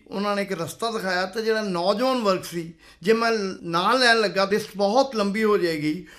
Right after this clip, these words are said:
ਉਹਨਾਂ ਦੇ ਰੋਲ ਤੋਂ ਹਰ ਹਿੰਦੁਸਤਾਨੀ ਜਾਣੂ, ਔਰ ਉਹਨਾਂ ਦੇ ਇਸ ਮਾਰਗਦਰਸ਼ਨ ਤੋਂ, ਉਹਨਾਂ ਦੇ ਹੋਸ਼ ਤੇ ਜੋਸ਼,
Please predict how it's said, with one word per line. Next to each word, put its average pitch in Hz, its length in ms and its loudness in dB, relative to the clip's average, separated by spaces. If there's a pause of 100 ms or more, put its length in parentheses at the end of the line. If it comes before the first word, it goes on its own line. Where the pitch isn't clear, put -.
(140)
ਉਹਨਾਂ 285 400 6
ਦੇ 202 340 0
ਰੋਲ 190 340 0
ਤੋਂ 180 380 -4
ਹਰ 196 260 0
ਹਿੰਦੁਸਤਾਨੀ 180 960 -2 (300)
ਜਾਣੂ, 175 380 4 (360)
ਔਰ 285 260 10
ਉਹਨਾਂ 330 640 2
ਦੇ 226 520 8 (200)
ਇਸ 240 420 6
ਮਾਰਗਦਰਸ਼ਨ 208 800 0
ਤੋਂ, 196 360 -4
ਉਹਨਾਂ 202 320 -2
ਦੇ 190 160 -2
ਹੋਸ਼ 180 540 4 (440)
ਤੇ 247 120 6
ਜੋਸ਼, 202 520 6